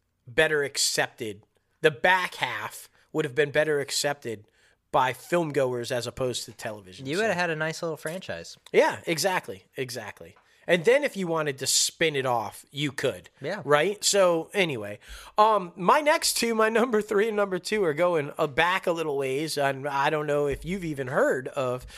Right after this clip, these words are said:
Speaker 2: I
Speaker 1: I think you've
Speaker 2: haven't.
Speaker 1: heard of Heroes.
Speaker 2: I haven't.
Speaker 1: Oh, well, shit. Uh, the cheerleader
Speaker 2: No.
Speaker 1: saves the world?
Speaker 2: Mm-mm.
Speaker 1: Oh, wow.
Speaker 2: Yeah.
Speaker 1: Wow. Oh, Milo, old Jack from This Is
Speaker 2: Mm-hmm.
Speaker 1: Us was,
Speaker 2: Mm-hmm.
Speaker 1: oh,
Speaker 2: Yeah.
Speaker 1: holy shit. All right, well,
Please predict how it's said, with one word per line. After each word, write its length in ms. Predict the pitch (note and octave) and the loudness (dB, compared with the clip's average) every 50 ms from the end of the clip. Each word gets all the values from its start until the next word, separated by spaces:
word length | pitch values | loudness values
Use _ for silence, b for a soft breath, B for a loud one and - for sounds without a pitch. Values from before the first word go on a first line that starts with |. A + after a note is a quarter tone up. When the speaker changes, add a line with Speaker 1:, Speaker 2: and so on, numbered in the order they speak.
| B | B
Speaker 2:
I 100 | B2+ - | 0 2
Speaker 1:
I 20 | B3 | 2
think 240 | C#3 - A4 - - | 4 4 2 4 2
you've 80 | - | 0
Speaker 2:
haven't. 80 | B3+ - | 0 0
Speaker 1:
heard 180 | - A3 G#3 F#3 | 0 0 0 0
of 100 | D#3 - | -2 -4
Heroes. 520 | - - G#3+ G#3 E3 A#2+ A2 A2 A#2 - - - | -4 -2 -2 0 0 -2 -4 -8 -10 -12 -12 -10
Speaker 2:
I 60 | A2+ | -8
haven't. 360 | B2 C3 A#2+ B2+ A2+ G#2+ G2+ - - | -6 -4 -4 -4 -6 -8 -8 -2 2
Speaker 1:
Oh, 300 | G3+ C4 C#4+ D#3+ A2+ G2+ | 4 4 4 2 -2 -2
well, 280 | - E3 G3 G3+ E3 - | 0 0 2 2 0 -2
shit. 440 | - - - - G#3 C4+ C4 - B B B B B B B B _ - | -4 -4 -4 -2 -2 -2 -2 -4 B B B B B B B B _ -4
Uh, 100 | F#3 G3+ - - | -4 -4 -2 0
the 140 | F#3 - | 0 0
cheerleader 680 | G3 - - C4+ C4+ C4+ C#4 C#4+ C#4+ C#4+ D4+ D4+ D4 - | 0 0 0 0 0 0 -2 -4 -4 -4 -4 -4 -6 -8
Speaker 2:
No. 180 | B2+ - B3+ B3+ | -10 -10 -10 -8
Speaker 1:
saves 320 | - - C4 C#4 C4 - | -6 -4 -4 -6 -6 -8
the 80 | A#3+ A3+ | -8 -8
world? 280 | B3 B3+ B3+ C4 - C4 | -6 -6 -6 -8 -10 -12
Speaker 2:
Mm-mm. 360 | B3 A#3+ - A#3 A#3 A#2 F#3+ | -16 -18 -18 -18 -18 -16 -14
Speaker 1:
Oh, 240 | A#3+ C4 A#3+ - F3 | -12 -12 -12 -12 -14
wow. 540 | E3+ D#3+ D#3 A#3 D4+ E4+ E4+ B3+ E3+ A#2 F2+ | -14 -14 -10 -8 -4 -2 0 0 0 -2 -4
Speaker 2:
Yeah. 160 | G2 G#2+ A#2+ | -10 -14 -8
Speaker 1:
Wow. 340 | C#3 E3+ A#3+ A3 D#3 C3 A#2+ - | -4 -4 -2 -2 -4 -8 -8 -4
Oh, 160 | - G#3 A#3 | -4 -2 -2
Milo, 560 | G3+ E3+ E3+ F3 G3+ A#3 A#3+ B3 B3 B3+ C4 | -2 -4 -6 -6 -6 -6 -6 -6 -6 -6 -6
old 180 | - - F#3+ F3 | -6 -6 -6 -4
Jack 320 | - - F3+ F#3+ A3 - | -4 -2 -2 -2 -4 -8
from 140 | - - G3+ | -12 -12 -12
This 180 | G3+ G#3 - - | -12 -12 -12 -12
Is 140 | G3+ F3+ F3+ | -12 -10 -10
Speaker 2:
Mm-hmm. 80 | - | -12
Speaker 1:
Us 120 | - C3 - | -12 -14 -14
was, 180 | - - D3 D3 | -14 -16 -12 -10
Speaker 2:
Mm-hmm. 200 | D3 C#3+ - E4+ | -10 -10 -10 -10
Speaker 1:
oh, 140 | D#4+ - _ - | -14 -16 _ -20
Speaker 2:
Yeah. 140 | C3+ C3+ C3+ C3 C3 | -20 -20 -20 -14 -10
Speaker 1:
holy 240 | - C#4+ E4+ C#4 - | -10 -8 -8 -8 -6
shit. 640 | - - - - - - - F4+ F4+ C#4+ - - B B B B B - | -4 -4 -2 -2 -4 -4 -6 -8 -10 -10 -12 -16 B B B B B 4
All 80 | B3+ | 4
right, 140 | G3+ - - | 4 6 4
well, 240 | D#3+ E3+ D#3 D3+ | 2 2 2 0